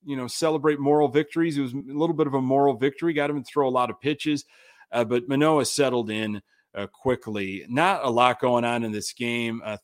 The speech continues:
third inning, we get back to the top of the order. Garcia strikes out. Robert flies out. Moncada flies out. A whole lot of nothing. Uh, White Sox had just two hits after the sixth inning. Eighth inning is where things get pretty interesting.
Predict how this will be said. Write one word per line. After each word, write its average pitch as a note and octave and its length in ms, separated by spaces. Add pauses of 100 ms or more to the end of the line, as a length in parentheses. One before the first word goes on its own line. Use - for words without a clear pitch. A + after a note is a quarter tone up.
third D#3+ 260
inning, C#3+ 300
we A#2+ 100
get B2 240
back B2+ 300
to C3 80
the A2+ 100
top B2 340
of G#2+ 120
the G#2+ 140
order. A#2 340
Garcia B2+ 760
strikes A2+ 540
out. A#2+ 380
Robert B2 560
flies B2 400
out. B2 320
Moncada A2+ 600
flies B2+ 480
out. B2 260 (460)
A B2 100
whole F3 260
lot D3+ 280
of A2+ 80
nothing. A#2+ 680
Uh, A2 160
White C3+ 260
Sox C3 460 (300)
had A#2 100
just B2+ 240
two D#3+ 220
hits D3 380
after B2 420
the A2 120
sixth - 460
inning. C3 300 (340)
Eighth A3+ 320
inning A3 260
is C#3+ 180
where D#3 160
things E3+ 360
get D3+ 280
pretty E3 300
interesting. A2+ 800